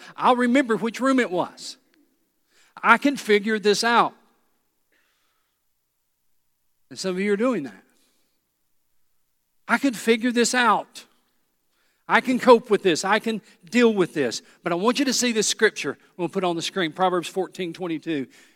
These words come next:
It says, There is a way that seems right to a man, but in the end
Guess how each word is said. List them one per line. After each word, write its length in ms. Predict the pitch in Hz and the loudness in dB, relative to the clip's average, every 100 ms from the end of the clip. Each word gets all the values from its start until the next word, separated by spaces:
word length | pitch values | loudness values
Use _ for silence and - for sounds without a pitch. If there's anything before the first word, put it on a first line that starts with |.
| - | -12
It 100 | 165 | -6
says, 320 | - 185 160 | 0 0 0
There 160 | 170 185 | 0 2
is 160 | 240 | 2
a 80 | 220 | 2
way 200 | 220 208 | 2 2
that 180 | 180 170 | 2 -4
seems 500 | - - 269 254 156 | -6 -2 -2 -2 -4
right 400 | 185 214 196 - | 0 2 0 -2
to 140 | 170 | -6
a 40 | 143 | -4
man, 380 | 135 123 95 82 _ _ _ _ - | -4 -8 -12 -20 _ _ _ _ -10
but 100 | 127 | -4
in 140 | 170 | -2
the 240 | 190 196 180 | -2 -2 -2
end 320 | 127 110 | -4 -8